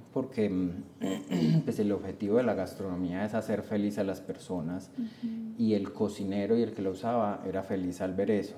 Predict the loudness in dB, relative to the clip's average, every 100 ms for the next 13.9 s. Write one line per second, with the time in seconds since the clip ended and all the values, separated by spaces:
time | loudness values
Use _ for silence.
0 | -16 -8 -4 -4 -6 -18 -20 -18 0 2
1 | 2 2 4 4 6 4 2 0 -8 -16
2 | -20 -20 -20 -4 0 0 2 2 4 4
3 | 2 0 0 0 -4 -10 -20 -20 -20 -20
4 | -20 -6 -2 2 4 4 4 4 2 0
5 | -2 0 4 4 4 2 0 -4 -4 -2
6 | -2 0 0 0 2 2 4 2 2 0
7 | 0 0 2 6 6 6 4 4 4 6
8 | 4 4 4 2 2 2 2 -2 -6 -2
9 | 2 4 6 6 6 6 4 4 4 4
10 | 2 0 2 4 6 4 2 0 0 2
11 | 2 0 -6 -16 -20 -20 -20 -10 2 4
12 | 6 6 4 2 0 2 2 0 0 0
13 | -2 -2 0 0 0 0 4 4